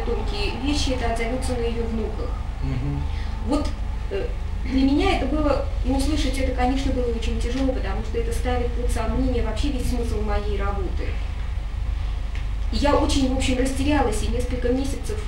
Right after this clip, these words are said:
Speaker 1: э, ну, практически не могла работать.
Speaker 2: Мгм.
Speaker 1: Вот если какой-то механизм,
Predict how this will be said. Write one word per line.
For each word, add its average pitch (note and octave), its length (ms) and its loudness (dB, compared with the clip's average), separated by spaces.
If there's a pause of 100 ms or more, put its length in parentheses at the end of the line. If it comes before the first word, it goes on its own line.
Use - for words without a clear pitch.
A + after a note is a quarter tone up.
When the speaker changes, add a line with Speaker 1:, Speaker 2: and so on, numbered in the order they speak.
Speaker 1:
э, G3+ 120 -4 (200)
ну, A#3 160 -4
практически A#3+ 440 -2
не A3 100 -2
могла - 360 0
работать. - 540 -2 (220)
Speaker 2:
Мгм. A#2+ 360 0
Speaker 1:
Вот C4 160 2 (840)
если D4+ 220 0
какой-то C#4+ 480 2
механизм, A3+ 680 -2